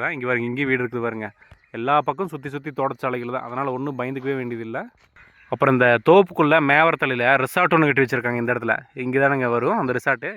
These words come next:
எல்லாமே பக்கத்துல பூரா எல்லாம் குடியிருப்பு தானே வச்சுக்கோங்களேன். இந்த ரோடு வந்து நேரா பாத்தீங்க அப்படின்னா தெற்க மலை வரைக்கும் போகுது. அது வரைக்கும் நமக்கு வந்து முன்னாடி ஒரு அஞ்சாறு காடு தள்ளியே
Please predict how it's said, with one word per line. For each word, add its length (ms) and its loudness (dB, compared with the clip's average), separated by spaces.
எல்லாமே 420 -4
பக்கத்துல 320 -6
பூரா 200 -4
எல்லாம் 180 -6
குடியிருப்பு 320 -8
தானே 120 -8
வச்சுக்கோங்களேன். 400 -12
இந்த 180 4
ரோடு 220 10
வந்து 180 4
நேரா 440 4
பாத்தீங்க 300 0
அப்படின்னா 240 -2
தெற்க 280 -2
மலை 140 0
வரைக்கும் 340 -2
போகுது. 220 -4
அது 120 -6
வரைக்கும் 300 -6
நமக்கு 220 -6
வந்து 160 -8
முன்னாடி 360 0
ஒரு 220 -4
அஞ்சாறு 340 2
காடு 200 0
தள்ளியே 260 -2